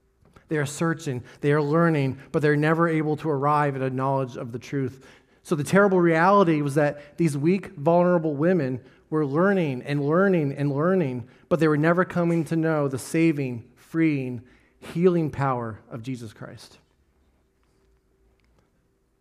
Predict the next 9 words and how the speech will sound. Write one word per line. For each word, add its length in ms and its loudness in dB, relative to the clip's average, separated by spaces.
So 100 -4
Paul, 280 6
as 60 2
he 60 0
continues 480 0
his 160 -2
exhortation 560 -4
to 60 -4
Timothy, 440 -4